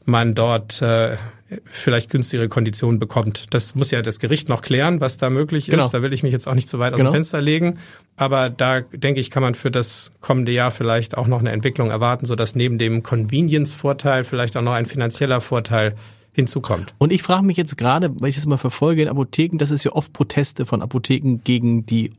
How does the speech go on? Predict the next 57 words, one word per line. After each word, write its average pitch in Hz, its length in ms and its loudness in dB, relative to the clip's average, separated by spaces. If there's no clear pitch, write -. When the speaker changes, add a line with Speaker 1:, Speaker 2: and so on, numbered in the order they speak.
Speaker 2:
Online-Apotheken 104 720 -2
gibt. - 240 -4
Und 135 120 4
ich 123 80 -2
frage 139 220 0
mich 131 120 0
gerade, 123 300 -2
warum. 135 400 2
Denn 120 120 2
wenn 147 140 4
die 156 120 0
Entwicklung 151 420 0
so 135 240 2
anhält 135 560 2
mit 120 200 0
dem, 117 280 2
ähm, 101 280 0
Rückgang 143 460 0
der - 180 -2
Apotheker, 117 920 -2
und 120 100 -4
das 113 80 0
ist 127 100 0
ja 127 100 2
auch 110 120 0
ein 127 80 0
demografisches 120 640 0
Problem, 104 380 -2
genau 104 260 2
wie 120 80 2
bei 113 120 0
den 117 120 2
Hausärzten. 127 540 0
Wahrscheinlich, 127 400 4
ich 120 80 -2
weiß 143 140 2
nicht, 151 120 -2
bei 139 100 2
den 131 100 2
Hausärzten 139 500 0
redet 143 200 2
man 139 80 0
immer 135 120 2
davon, 131 320 0
dass 123 160 0
in 131 100 0
den 123 140 4
nächsten 135 300 0
Jahren 120 320 0
ein 123 120 2
Viertel 135 240 -2
der 123 120 2
Hausärzte 117 540 -2
in 120 240 0
den 113 80 0
Ruhestand 147 500 0
geht. 151 180 2